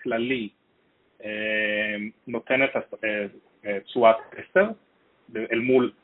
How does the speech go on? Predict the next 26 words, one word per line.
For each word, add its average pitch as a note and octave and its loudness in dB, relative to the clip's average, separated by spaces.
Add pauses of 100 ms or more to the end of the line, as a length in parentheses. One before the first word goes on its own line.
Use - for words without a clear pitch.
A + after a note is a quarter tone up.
(120)
אה, G2+ -2
שוק - -4
המניות, A2 2
אל G#2 -4
מול A2+ 0
ה-S A2 2
and G#2 -6
P, D3+ 4 (560)
אבל B2 6
היא C3+ 4
גם B2+ 4
נותנת D3 4
את C3 2
זה B2 0
בתנודתיות A2+ 0
נמוכה A#2 2
יותר. G2+ -10 (100)
הבטא, A2 4 (680)
אה, G#2 2
של G#2 -6
תיק - 0
הזה A2+ -2
יהיה A2 4 (160)
בטא A#2 -2
נמוך A2+ 0
יותר, G#3 6